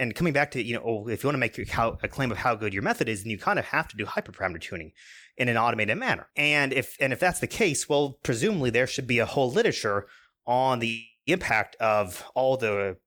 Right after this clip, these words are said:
generally well understood implementation tricks that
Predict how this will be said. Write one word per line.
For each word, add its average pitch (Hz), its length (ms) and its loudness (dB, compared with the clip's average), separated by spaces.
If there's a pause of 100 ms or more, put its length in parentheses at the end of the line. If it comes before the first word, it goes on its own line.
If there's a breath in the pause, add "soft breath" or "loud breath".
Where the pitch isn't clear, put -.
generally 135 300 0
well 123 160 4
understood 123 480 0 (380 loud breath)
implementation 131 580 0
tricks - 380 -4
that 104 340 0